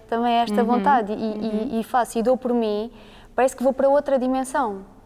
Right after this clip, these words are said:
Speaker 1: É, é uma meditação, não é? Nós estamos
Speaker 2: Ok,
Speaker 1: ali
Speaker 2: toda.
Speaker 1: no aqui e
Speaker 2: Sim.
Speaker 1: agora e,
Speaker 2: Isso.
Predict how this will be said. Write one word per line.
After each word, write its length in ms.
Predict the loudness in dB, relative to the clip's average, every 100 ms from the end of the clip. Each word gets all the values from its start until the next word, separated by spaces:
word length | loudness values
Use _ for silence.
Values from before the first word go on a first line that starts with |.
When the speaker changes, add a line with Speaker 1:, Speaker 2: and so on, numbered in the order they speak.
| -20 -20 -20 -14
Speaker 1:
É, 440 | -8 -4 -2 0 -2
é 40 |
uma 400 | -2 -10 -6 0
meditação, 540 | 2 2 0 0 0 0
não 100 | 0
é? 80 |
Nós 140 | -2 -4
estamos 200 | -2 0
Speaker 2:
Ok, 180 | 0 0
Speaker 1:
ali 120 | -2
Speaker 2:
toda. 100 | -4
Speaker 1:
no 180 | -2 -2
aqui 200 | -2 -2
e 60 | 0
Speaker 2:
Sim. 60 | 2
Speaker 1:
agora 460 | 0 0 -2 -6 -10 -20 -20 -20 -20 -6
e, 300 | -2 0 -2
Speaker 2:
Isso. 160 | -4